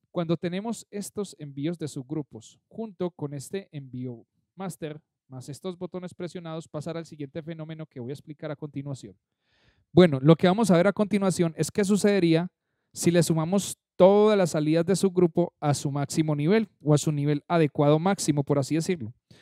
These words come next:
¿Qué hacemos entonces? Vamos a observar que el fenómeno es como lo explicaba en otro video el ingeniero Bumper, de que esas señales se sumarán y lo cual modificará la forma en que entendemos la ganancia. Entonces, para el procedimiento, presionamos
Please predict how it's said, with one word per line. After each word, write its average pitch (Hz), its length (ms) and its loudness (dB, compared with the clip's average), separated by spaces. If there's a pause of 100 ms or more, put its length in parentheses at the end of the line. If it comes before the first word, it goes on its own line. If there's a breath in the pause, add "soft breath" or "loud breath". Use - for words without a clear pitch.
(380 soft breath)
¿Qué - 100 -2
hacemos 202 440 2
entonces? 175 680 -2
Vamos 135 240 -6
a 156 60 0
observar 131 400 -2
que - 100 -6
el 175 80 0
fenómeno 170 580 -2 (380)
es 147 180 0
como 180 240 -2
lo 135 420 2
explicaba 147 560 -4
en 160 80 -2
otro 165 200 -2
video 165 400 0
el 131 140 -8
ingeniero 139 360 -8
Bumper, 180 440 -6 (1120)
de 123 140 -2
que - 340 -4
esas 156 240 0
señales 156 360 0
se 196 80 4
sumarán 185 500 0 (160)
y 185 80 -2
lo 196 120 8
cual 180 200 2
modificará 160 720 0 (300)
la 143 120 0
forma 147 220 4
en 160 40 -4
que 160 100 -2
entendemos 139 520 -2
la 135 140 -2
ganancia. 147 500 -2 (340)
Entonces, 185 520 4
para 139 220 -2
el 143 40 -2
procedimiento, 180 720 2
presionamos 151 960 -2